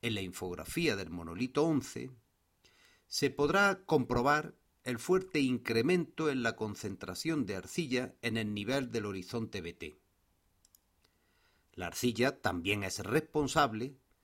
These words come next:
de la estructura del perfil. Así, este monolito presenta una estructura en bloques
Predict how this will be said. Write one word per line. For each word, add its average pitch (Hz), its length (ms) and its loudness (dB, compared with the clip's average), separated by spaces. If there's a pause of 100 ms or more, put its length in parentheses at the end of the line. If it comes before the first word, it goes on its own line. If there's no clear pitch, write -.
(260)
de 113 220 -2
la 117 80 2
estructura 156 720 2
del 120 200 -4
perfil. - 500 -10 (1080)
Así, 143 480 -2 (600)
este 107 260 -4
monolito 151 720 0
presenta 127 460 -2
una 120 180 0
estructura - 800 0
en 98 240 -6
bloques 156 680 -2